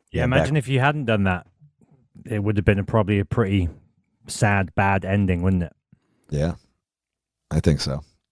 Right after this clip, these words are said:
Speaker 2: Wow, that's nuts, dude. Yeah, I'm just, I'm picturing the whole incident in my head. I, it's crazy, man, how far, you know, you look back on the, telling stories about your, your youth, you look back on that shit to, like, where you are now.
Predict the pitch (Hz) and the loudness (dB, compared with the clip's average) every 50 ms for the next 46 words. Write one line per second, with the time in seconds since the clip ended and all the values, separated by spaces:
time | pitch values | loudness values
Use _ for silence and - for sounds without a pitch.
0 | _ _ _ _ _ _ _ _ _ _ _ _ _ _ _ _ _ _ _ _ | _ _ _ _ _ _ _ _ _ _ _ _ _ _ _ _ _ _ _ _
1 | _ _ _ _ _ _ _ _ _ _ _ _ _ _ _ - 50 50 50 53 | _ _ _ _ _ _ _ _ _ _ _ _ _ _ _ -8 -4 -2 0 0
2 | 57 57 - - 64 62 60 53 - - - - 64 69 - - - - - - | 0 -2 0 0 0 0 0 -2 -4 -2 0 0 0 0 0 -4 -8 -8 -10 -12
3 | - - - - _ _ _ _ _ _ _ _ _ _ _ _ _ _ _ _ | -16 -20 -20 -20 _ _ _ _ _ _ _ _ _ _ _ _ _ _ _ _
4 | _ _ _ _ _ - 92 85 82 90 85 82 - - - 98 92 - - 101 | _ _ _ _ _ -4 -2 0 0 0 -2 -2 -4 -4 -2 -2 0 0 0 0
5 | - - - 95 87 82 80 82 82 76 76 73 80 80 73 69 69 69 67 67 | 0 0 0 0 0 2 2 2 2 2 2 0 0 0 0 2 2 2 2 2
6 | 69 69 69 67 69 - - _ _ - 87 - 113 113 - - - - 113 127 | 2 2 0 -2 -4 -6 -12 _ _ -2 0 2 2 0 0 -2 -4 -2 0 0
7 | 131 113 98 85 82 85 82 82 76 80 92 101 95 - - 98 92 104 107 104 | 0 0 0 0 0 0 0 0 0 2 2 2 2 0 -2 -2 0 0 0 0
8 | 101 95 - - _ _ _ _ - _ _ _ _ _ _ _ _ _ - 110 | 0 -2 -4 -8 _ _ _ _ -20 _ _ _ _ _ _ _ _ _ -4 -2
9 | 117 110 104 101 104 110 131 120 - 113 104 120 113 110 - - - 92 87 80 | 0 0 0 0 0 0 -2 -2 -2 -2 0 0 0 -2 -4 -6 -2 0 0 2
10 | 76 76 58 - - - 110 104 104 95 - - - 95 92 92 90 82 85 85 | 2 0 -2 -4 -4 -4 -2 0 0 0 -2 -2 -2 0 2 2 2 0 0 0
11 | 76 69 76 76 76 73 - - - 78 78 73 73 78 87 90 82 - - - | 0 0 0 2 0 0 -2 -2 -2 -2 0 0 0 2 2 2 0 0 -4 -2
12 | 82 87 90 - - 71 76 90 - 85 73 65 - - - - 73 - - - | 0 0 0 2 0 -2 -2 0 0 0 -2 -2 -2 -2 0 0 0 -2 0 -2
13 | - - - - - - 82 85 87 87 85 80 80 80 80 78 78 73 71 73 | -2 -2 -2 -4 -6 -4 -2 0 0 0 0 0 0 -2 -2 0 0 0 0 0
14 | 76 73 71 69 67 | 0 0 -2 -6 -10